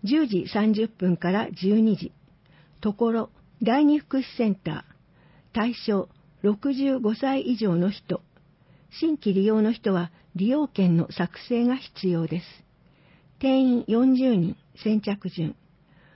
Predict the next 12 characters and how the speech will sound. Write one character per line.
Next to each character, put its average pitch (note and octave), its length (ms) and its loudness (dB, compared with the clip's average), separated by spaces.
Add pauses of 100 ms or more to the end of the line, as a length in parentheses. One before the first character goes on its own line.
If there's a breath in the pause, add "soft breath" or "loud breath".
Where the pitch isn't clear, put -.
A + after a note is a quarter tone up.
(160 soft breath)
講 D4 200 0
師、 - 300 -12 (260)
森 C#4 300 2
谷 F3 160 -2
慎 A3+ 260 -2
さ - 160 -10
ん。 - 100 -14 (600 soft breath)
チ B3 100 -2
ェ B3+ 60 2
ロ C#4 160 -2
奏 B3 240 -4
者、 - 240 -12